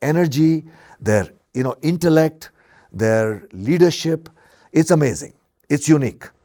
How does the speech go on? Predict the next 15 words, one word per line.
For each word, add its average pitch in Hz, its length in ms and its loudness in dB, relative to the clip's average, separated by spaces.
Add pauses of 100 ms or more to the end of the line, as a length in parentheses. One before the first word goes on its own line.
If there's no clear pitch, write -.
(460)
And 135 160 -2
I 135 180 -4
think 190 240 -2
it 147 160 -4
was, 151 320 2 (580)
it 131 140 -4
was 160 160 -4
probably 175 800 0 (640)
a 139 60 -4
confluence 196 720 0
of 151 140 -4
things 143 320 -2
that 123 120 0
happened. 113 520 -4 (220)
And, 151 440 0